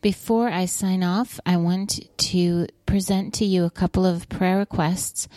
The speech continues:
from some, uh, listeners who have asked for us to all stand with them in prayer. This first one is from Dawn, that God would give her health and bring her to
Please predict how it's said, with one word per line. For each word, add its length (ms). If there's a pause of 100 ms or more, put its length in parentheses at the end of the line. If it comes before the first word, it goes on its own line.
(340)
from 580
some, 480
uh, 340
listeners 840 (640)
who 180
have 180
asked 480 (220)
for 220
us 240
to 120
all 200
stand 440
with 180
them 340
in 160
prayer. 440 (760)
This 200
first 380
one 340
is 200
from 280
Dawn, 500 (680)
that 640
God 260
would 220
give 180
her 280
health 680
and 280
bring 220
her 200
to 220